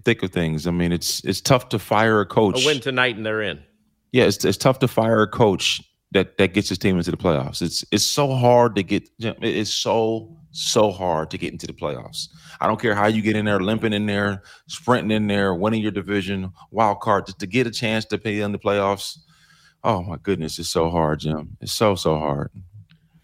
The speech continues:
Speaker 2: Jim Gray with Larry Fitzgerald.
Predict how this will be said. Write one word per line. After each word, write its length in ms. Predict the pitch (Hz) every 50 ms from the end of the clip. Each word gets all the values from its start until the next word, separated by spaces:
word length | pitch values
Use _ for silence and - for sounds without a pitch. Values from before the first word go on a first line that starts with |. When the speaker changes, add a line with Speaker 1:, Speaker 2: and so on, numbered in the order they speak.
| _ _ _
Speaker 2:
Jim 220 | - - 185 202
Gray 300 | 175 156 160 175 208 220
with 320 | 196 156 120 101 - - -
Larry 340 | 98 139 170 185 180 165 156
Fitzgerald. 840 | - - 151 143 - - 160 160 156 143 131 117 110 101 95 85